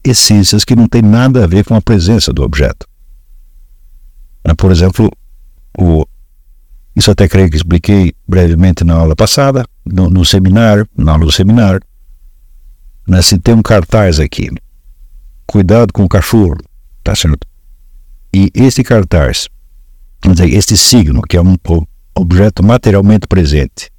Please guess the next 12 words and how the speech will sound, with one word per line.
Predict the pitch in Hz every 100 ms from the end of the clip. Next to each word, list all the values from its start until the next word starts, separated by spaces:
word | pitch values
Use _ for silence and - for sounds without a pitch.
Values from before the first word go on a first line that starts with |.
| - -
está, | - 110
portanto, | - 104 87 101 107
indicando | 107 101 - 95 104
um | 110
outro | 135 - 101
objeto | 85 87 82 98
materialmente | 95 - 95 90 85 85
presente, | 95 82 78
que | -
é |
o | 95
cachorro, | 85 - 135 113